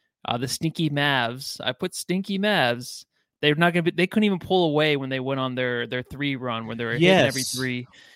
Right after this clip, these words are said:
Speaker 1: They weren't pulling away, so it was nothing really to worry about. So even in the third quarter, I'm sitting there watching. I'm just like, "The Suns are gonna win this." That's just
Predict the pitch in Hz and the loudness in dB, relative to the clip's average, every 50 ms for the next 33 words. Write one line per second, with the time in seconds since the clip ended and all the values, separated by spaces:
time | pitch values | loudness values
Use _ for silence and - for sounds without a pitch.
0 | _ _ _ - 151 160 180 233 233 175 - 202 202 196 185 160 135 131 135 135 | _ _ _ 4 6 6 6 4 2 0 0 2 4 4 4 4 2 2 2 2
1 | 135 135 135 131 - - 135 139 143 139 165 160 160 - 170 147 139 139 143 143 | 2 2 0 -2 -2 -4 -2 -2 -2 -2 -2 -4 -4 -4 -4 -4 -2 -2 -2 -2
2 | 123 120 113 110 110 113 117 127 135 139 131 143 147 156 156 156 - - _ - | -2 -4 -4 -4 -4 -4 -2 -2 -2 0 2 2 2 2 2 0 -2 -6 _ -14
3 | - - 147 139 139 135 143 160 170 185 180 175 170 151 143 - 156 156 147 - | -8 -4 -2 -2 -2 -2 -2 -2 -2 -2 -2 -2 -4 -4 -4 -2 -2 -4 -4 -6
4 | - - - 151 147 139 127 123 120 113 110 120 - _ _ _ _ _ _ - | -8 -6 -2 -2 0 0 -2 -2 -4 -6 -6 -8 -12 _ _ _ _ _ _ -4
5 | 131 131 - - 240 226 202 175 143 131 120 131 143 151 156 - - - 123 117 | -4 -2 -2 -2 0 0 2 2 2 2 4 6 6 6 4 2 -2 -6 -6 -6
6 | 120 123 131 123 - 139 131 139 - - 196 208 220 196 185 165 170 160 147 156 | -6 -8 -8 -8 -8 -6 -6 -6 -6 -4 -2 -2 -2 -2 -4 -4 -4 -4 -4 -4
7 | 208 214 151 120 104 101 117 - - - - 139 - - - 160 147 - - - | -6 -8 -8 -10 -12 -14 -14 -16 -12 -8 -6 -6 -6 -6 -8 -10 -10 -12 -14 -16